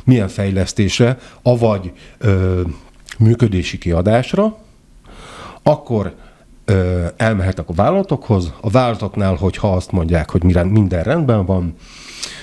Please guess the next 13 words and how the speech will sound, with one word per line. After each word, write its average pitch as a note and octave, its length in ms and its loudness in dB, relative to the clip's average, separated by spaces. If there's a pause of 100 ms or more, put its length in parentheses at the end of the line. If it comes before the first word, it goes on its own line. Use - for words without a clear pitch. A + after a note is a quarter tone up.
mi, G2 300 2 (140)
ö, F#2 340 0
felajánljuk E2 680 0
ezt E2+ 240 -4
a E2 180 -2
pénzt E2 240 -2
a C#2+ 40 -6
számotokra, A2+ 760 0 (220)
és - 160 -2
sikerül A2+ 440 2
ezt - 180 -4
a G#2+ 40 2
keretet, A2 640 -2